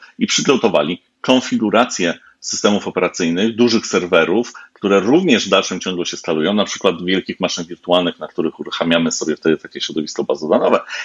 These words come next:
I ten Kubernetes, ta nasza aplikacja, niezależnie czy to monolityczna, czy ona podzielona na mikroserwisy, w zależności od stage'a aplikacji i zapotrzebowania, może korzystać i być wspierana różnymi usługami. Więc PAS przychodzi z pomocą również. To nie jest tak, że już musimy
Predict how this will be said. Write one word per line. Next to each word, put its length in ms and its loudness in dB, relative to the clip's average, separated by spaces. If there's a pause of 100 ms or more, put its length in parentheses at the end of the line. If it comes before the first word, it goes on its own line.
I 100 2
ten 140 2
Kubernetes, 540 0
ta 120 4
nasza 280 2
aplikacja, 500 0
niezależnie 480 2
czy 120 -8
to 80 -4
monolityczna, 640 -2
czy 260 0
ona 180 0
podzielona 420 -2
na 140 -4
mikroserwisy, 680 -6 (280)
w 60 -6
zależności 520 4
od 60 0
stage'a 340 2
aplikacji 500 0
i 40 -6
zapotrzebowania, 640 -4
może 340 4
korzystać 600 0
i 40 -8
być 180 -6
wspierana 540 2
różnymi 380 -2
usługami. 480 0 (400)
Więc 240 -4
PAS 540 -2 (100)
przychodzi 440 0
z 120 -8
pomocą 560 2
również. 320 -8
To 80 -6
nie 120 -4
jest 180 -4
tak, 200 2
że 80 -4
już 160 -6
musimy 360 -4